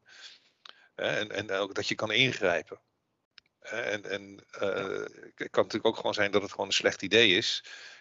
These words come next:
Speaker 1: Ja, dan moet je op een gegeven moment ook durven beslissen: oké, we stoppen ermee. Hè, dat, eh,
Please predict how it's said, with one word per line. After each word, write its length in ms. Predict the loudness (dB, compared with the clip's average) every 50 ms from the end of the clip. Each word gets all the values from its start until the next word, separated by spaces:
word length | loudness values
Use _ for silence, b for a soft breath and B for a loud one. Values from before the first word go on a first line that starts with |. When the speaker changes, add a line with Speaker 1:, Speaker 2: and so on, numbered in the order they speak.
| B
Speaker 1:
Ja, 80 | _ -4
dan 100 | -4 -4
moet 120 | -6 -4
je 60 | -4 -2
op 60 | 0
een 60 | 4
gegeven 240 | 4 4 2 2 -2
moment 140 | -4 0 0
ook 380 | -2 -2 -2 -10 _ -20 -20 -20 _ _ _ _ _ _ _ _ _ _
durven 320 | 4 4 4 4 2 -2
beslissen: 380 | -4 -2 0 2 2 2 0 0
oké, 220 | 2 4 4 4
we 80 | 4 2
stoppen 300 | 0 0 0 0 -2 -10
ermee. 400 | -10 _ -14 -18 -16 -20 -20 _ _ _
Hè, 200 | _ -12 -12 -8
dat, 300 | -8 -8 -8 _ -16 -14 -10
eh, 340 | -8 -6 -6 -6 -6 -8